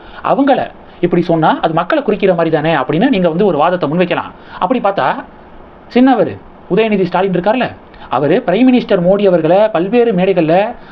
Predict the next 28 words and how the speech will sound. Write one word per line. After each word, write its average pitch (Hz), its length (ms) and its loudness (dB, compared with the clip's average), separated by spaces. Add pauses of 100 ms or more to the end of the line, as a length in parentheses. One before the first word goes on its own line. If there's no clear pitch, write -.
அருவருக்கத்தக்க 226 640 0
வகையில 185 260 2
வந்து 175 160 -2
பேசியிருக்காரு. 190 540 0 (320)
அப்போ 135 200 -2
நாட்டு 226 380 0
மக்களையே 254 520 2
உதயநிதி 226 280 0
பேசிட்டாருன்னு 214 440 0
சொன்னா 202 340 -2 (160)
நீங்க 175 160 2
ஏத்துக்குவீங்களா 165 640 0
அப்படின்னு 131 260 -2 (300)
அண்ணாமலை 190 600 0
அவருடைய 190 480 0
ஸ்டைல்ல 175 420 2 (220)
செக்கை 180 280 -2
வந்து 147 160 -2
வச்சிருக்காரு. 131 420 -4 (280)
இப்ப 160 160 0
இந்த 262 240 2
டாபிக் 180 360 0
தமிழக 208 380 0
அரசியல்ல 180 400 0
பேசு 190 240 0
பொருளா 170 220 0
மாறி 165 200 0
இருக்கு. 160 340 0